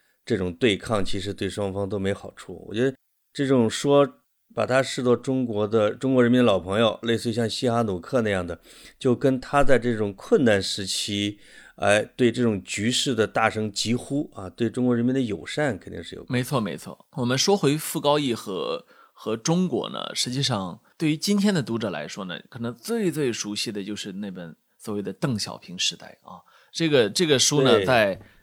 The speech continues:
Speaker 2: 见证中国改革开放这个是，中呢，是一本划时代的书啊。可以说呢，呃，傅高义本人呢，也为他付出了数十年的时间。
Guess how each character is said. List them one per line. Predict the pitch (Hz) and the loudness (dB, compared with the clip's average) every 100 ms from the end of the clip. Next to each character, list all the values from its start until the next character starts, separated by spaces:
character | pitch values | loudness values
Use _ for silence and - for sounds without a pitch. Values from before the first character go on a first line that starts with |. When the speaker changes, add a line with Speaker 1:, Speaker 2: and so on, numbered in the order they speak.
| _ | _
Speaker 2:
见 | 160 135 | 0 2
证 | 127 117 | 0 -2
中 | 113 156 | -2 0
国 | 143 | 0
改 | 123 90 | 0 -4
革 | 104 | -6
开 | - 165 | -2 0
放 | 185 175 113 | 0 -2 -2
这 | |
个 | 98 87 - _ 120 | -4 -8 -10 _ -8
是， | 113 - - | -8 -8 -8
中 | 120 110 | -4 -4
呢， | 98 | -2
是 | - 120 | -2 0
一 | 110 | -4
本 | 92 | -6
划 | 78 - 151 95 | -10 -4 -4 -2
时 | - 95 | -6 -8
代 | 92 85 | -12 -14
的 | - | -10
书 | - - _ | -10 -12 _
啊。 | 104 _ _ - _ | -20 _ _ -20 _
可 | - 147 | -2 0
以 | 139 | 2
说 | 110 135 131 | 2 2 2
呢， | 110 92 - - - _ | 0 -2 -8 -20 -20 _
呃， | - 117 | -4 -2
傅 | - | -2
高 | 165 170 | 0 2
义 | 170 | 2
本 | 113 101 | -2 -6
人 | 87 95 | -6 -6
呢， | 107 | -6
也 | 92 | -6
为 | 104 117 | -6 -6
他 | 123 | -8
付 | 117 127 | -8 -10
出 | - 117 | -10 -12
了 | 104 | -6
数 | - - 165 | -2 0 -2
十 | 107 - 104 | -2 -2 -4
年 | 104 92 | -8 -10
的 | 98 | -8
时 | - - | -8 -8
间。 | - | -20